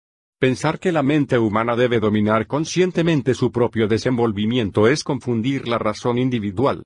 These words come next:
la única que puede dominar conscientemente algo, con el proceso interpersonal al que se debe su desarrollo.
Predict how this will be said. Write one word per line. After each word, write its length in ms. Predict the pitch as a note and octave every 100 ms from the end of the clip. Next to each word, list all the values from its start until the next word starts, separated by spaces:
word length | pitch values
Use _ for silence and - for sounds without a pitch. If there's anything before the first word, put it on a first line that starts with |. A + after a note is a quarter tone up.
| _ _
la 200 | F#2 F#2
única 400 | A#2+ F#3+ F3 C3+
que 140 | - G2+
puede 300 | B2+ A#2+ C3+
dominar 460 | D3 C3+ B2+ A#2+
conscientemente 880 | B2+ A#2 - C3 A2+ B2 C3 B2 A#2+
algo, 340 | G#2+ F#2+ F#2 - _ -
con 160 | A#2+
el 140 | A#2 G2+
proceso 560 | A2 G#2+ B2+ A#2 G2+
interpersonal 840 | G2+ F#2+ G#2 A2 G2+ - A#2+ B2+
al 120 | A#2 -
que 100 | A2+
se 160 | B2+
debe 260 | A#2 A#2+ A2
su 160 | C3
desarrollo. 560 | A2+ A2 B2+ E3 B2+